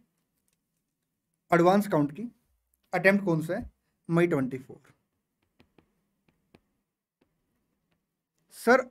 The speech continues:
आरटीपी का क्या रहेगा, मैं आपको बता दूं, आरटीपी मैंने already upload कर दी है और आरटीपी के अंदर ना मैंने सारे question cover कराए हैं, including आपका case scenario और एमसीक्यू। Sir,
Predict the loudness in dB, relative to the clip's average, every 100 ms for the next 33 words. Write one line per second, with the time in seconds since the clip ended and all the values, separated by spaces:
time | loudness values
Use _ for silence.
0 | 6 8 8 0 -4 -4 -4 -6 -8 -14
1 | -20 _ -2 -2 -2 -8 -8 -8 -10 -18
2 | -20 _ _ _ _ 2 4 4 0 -6
3 | -4 -6 -6 -6 -6 -8 -6 -8 -8 -10
4 | -12 -14 -16 _ _ _ _ _ _ -4
5 | -4 0 6 6 4 -4 -4 -4 -4 -6
6 | -10 -6 -6 -6 -10 -20 _ _ _ _
7 | _ _ _ -10 6 8 8 6 2 0
8 | -2 -2 -2 -4 -6 -8 -8 -8 -4 -4
9 | -2 -4 -6 -8 -8 -8 -8 -8 -8 -16
10 | _ _ _ _ _ _ _ -4 -2 -2
11 | -4 -6 -14 -18 -20 _ _ _ _ _
12 | _ _ _ _ _ 0 4 4